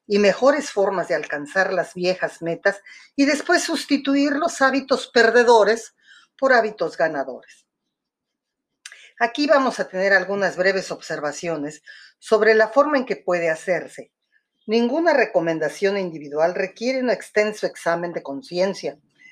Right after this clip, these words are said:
ni ningún esfuerzo exhaustivo.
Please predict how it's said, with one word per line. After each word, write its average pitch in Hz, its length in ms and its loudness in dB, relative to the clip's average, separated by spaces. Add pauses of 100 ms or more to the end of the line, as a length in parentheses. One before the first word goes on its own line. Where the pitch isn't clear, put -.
(960)
ni 226 140 6
ningún 247 840 4
esfuerzo 208 600 2
exhaustivo. - 920 -6